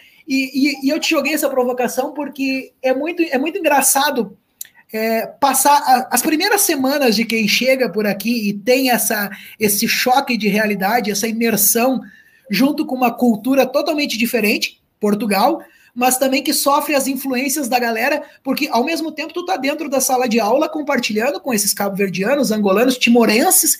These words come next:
que é um sotaque muito mais diferente ainda, porque o timorense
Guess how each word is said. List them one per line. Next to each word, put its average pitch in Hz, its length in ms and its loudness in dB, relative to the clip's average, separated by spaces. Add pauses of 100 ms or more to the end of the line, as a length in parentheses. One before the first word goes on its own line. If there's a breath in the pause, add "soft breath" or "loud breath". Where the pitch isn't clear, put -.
(320 loud breath)
que 254 100 0
é 254 40 4
um 277 80 4
sotaque 277 540 2
muito 311 580 0
mais 269 340 4
diferente 226 460 -2
ainda, 262 220 -2
porque 208 160 -8
o 214 40 -6
timorense 233 640 -2